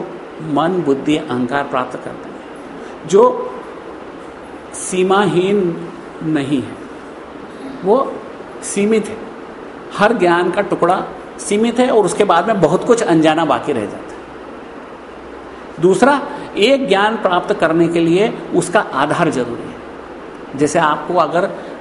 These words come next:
कक्षा छः की किताब समझनी है तो कक्षा पाँच की किताब तो समझ में आ ही जाना चाहिए और उसके पहले बारह खड़ी तो आना ही चाहिए।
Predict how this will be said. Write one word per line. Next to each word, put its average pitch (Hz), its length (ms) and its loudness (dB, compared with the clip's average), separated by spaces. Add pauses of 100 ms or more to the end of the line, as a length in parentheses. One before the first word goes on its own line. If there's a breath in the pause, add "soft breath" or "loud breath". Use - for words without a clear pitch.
कक्षा 156 280 2
छः 175 200 0
की 185 100 2
किताब 180 300 2
समझनी 175 480 4
है 190 80 2
तो 196 120 0
कक्षा 196 320 2
पाँच 165 300 0
की 208 100 0
किताब 170 400 2
तो 185 80 0
समझ 165 240 4
में 170 140 4
आ 160 60 2
ही 151 120 2
जाना 131 200 0
चाहिए - 840 -14
और 180 140 6
उसके 175 200 4
पहले 185 240 4
बारह 165 220 4
खड़ी 175 220 2
तो 170 100 4
आना 147 160 4
ही 151 80 0
चाहिए। - 220 -8